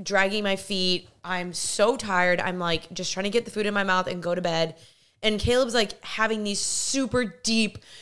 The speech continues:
theological conversations. And he's like, "Tell me your story." Dude, these people. And I'm like, "Caleb, it is late. Like, let's go to bed."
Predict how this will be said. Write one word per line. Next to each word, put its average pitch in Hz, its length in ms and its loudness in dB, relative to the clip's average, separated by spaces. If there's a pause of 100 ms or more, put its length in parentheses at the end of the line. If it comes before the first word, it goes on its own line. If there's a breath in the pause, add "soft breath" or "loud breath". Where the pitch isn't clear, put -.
(120 loud breath)
theological 240 840 8
conversations. 208 880 2
And 202 120 2
he's 220 140 2
like, 208 180 0
"Tell 294 160 -6
me 427 120 2
your 359 100 -2
story." 254 640 2 (300 soft breath)
Dude, 294 160 4
these 294 140 4
people. 403 460 10
And 269 100 6
I'm 294 120 4
like, 262 160 2
"Caleb, 277 600 6 (460 loud breath)
it 330 140 8
is 381 180 8
late. 277 480 8
Like, 226 180 8
let's 233 200 6
go 320 180 10
to 302 80 6
bed." 269 340 8